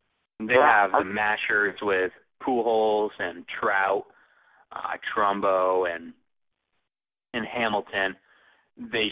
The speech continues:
Speaker 1: should have the starting pitching too, but just hasn't seemed to click out there.
Speaker 2: Yeah,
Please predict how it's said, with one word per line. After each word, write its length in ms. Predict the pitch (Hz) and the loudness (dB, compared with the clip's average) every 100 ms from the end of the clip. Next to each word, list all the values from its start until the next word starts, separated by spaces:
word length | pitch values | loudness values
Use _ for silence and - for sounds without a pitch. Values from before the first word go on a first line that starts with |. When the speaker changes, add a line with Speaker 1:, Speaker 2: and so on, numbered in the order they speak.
| - | 0
Speaker 1:
should 140 | 185 190 | 0 0
have 240 | 156 131 | -2 -2
the 80 | 101 - | -8 -4
starting 340 | 131 120 104 | -2 -2 -4
pitching 380 | - 131 - 101 - | -8 -6 -6 -8 -6
too, 320 | 117 139 95 87 | 0 0 0 -2
but 280 | 98 90 - _ _ _ _ - | 0 0 -4 _ _ _ _ -8
just 160 | 127 - | -8 -4
hasn't 400 | 110 104 104 101 - | -2 -2 -2 -8 -8
seemed 180 | 107 95 | -6 -6
to 40 | |
click 300 | - - 95 - | -8 -2 -2 0
out 160 | 90 90 | 0 0
there. 240 | 95 92 - _ _ _ _ _ _ _ _ _ - | 0 0 -4 _ _ _ _ _ _ _ _ _ 2
Speaker 2:
Yeah, 220 | 151 | 4